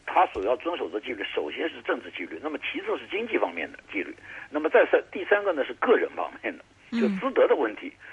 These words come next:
Speaker 1: 他，他肯定这三方面都有问题，但是我觉得最严重的问题，首先可能还是政治方面的问题，因为也有这样的一个报道说，那么他曾经想推翻，就是这个，呃，<clears throat> 周永康想推翻啊，就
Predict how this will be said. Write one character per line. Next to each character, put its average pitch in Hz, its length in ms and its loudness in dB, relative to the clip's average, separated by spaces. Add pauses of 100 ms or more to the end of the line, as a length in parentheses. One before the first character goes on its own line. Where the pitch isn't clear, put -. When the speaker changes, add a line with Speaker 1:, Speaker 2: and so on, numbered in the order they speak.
(260)
Speaker 1:
他， 233 160 4 (120)
他 269 220 6
肯 143 220 0
定 277 140 -2
这 269 140 4
三 214 180 6
方 214 140 8
面 175 120 -4
都 208 140 4
有 - 140 2
问 196 120 -8
题， - 200 -12
但 202 100 2
是 196 60 -2
我 139 120 0
觉 123 100 -4
得 175 80 -2
最 247 140 -4
严 151 140 0
重 156 160 -4
的 143 60 -6
问 127 100 -8
题， 120 80 -10
首 87 180 -6
先 139 160 -8
可 90 120 -8
能 101 100 -8
还 - 60 -8
是 95 160 -18
政 165 120 -2
治 87 80 -12
方 98 160 -4
面 95 160 -8
的 76 60 -10
问 82 160 -8
题， - 180 -20 (360)
因 233 140 2
为 202 100 4
也 349 100 8
有 175 140 2
这 185 80 2
样 147 100 4
的 135 80 -4
一 131 60 -6
个 127 80 0
报 135 160 2
道 90 120 -2
说， 110 320 0
那 123 80 -10
么 113 120 -8
他 - 260 2
曾 110 140 -10
经 135 120 -6
想 78 300 -4 (220)
推 147 180 2
翻， 135 180 4 (480)
就 127 160 -6
是 113 300 -2 (480)
这 110 100 -4
个， 95 240 -2 (140)
呃， 117 160 2 (240)
<clears throat> 135 260 0
周 143 140 0
永 113 100 -2
康 131 140 0
想 95 260 4 (120)
推 151 200 2
翻 135 300 4
啊， 85 140 2
就 143 200 -6